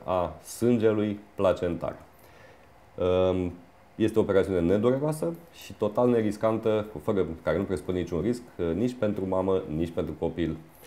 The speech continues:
Și, uh, este însă o, un,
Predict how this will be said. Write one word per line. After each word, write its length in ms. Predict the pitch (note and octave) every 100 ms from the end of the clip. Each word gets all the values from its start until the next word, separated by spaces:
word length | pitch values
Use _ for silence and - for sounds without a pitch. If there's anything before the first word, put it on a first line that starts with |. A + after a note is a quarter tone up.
| - - -
Și, 680 | - - - G#2 G2+ G2+ G2+
uh, 440 | F#2+ F#2+ F#2+ F#2+
este 760 | G2+ G2+ G#2 G2 G2 F#2+ F#2+ F#2
însă 260 | A#2 A#2+ G#2+
o, 200 | G2 F#2+ F#2
un, 260 | F#2 F#2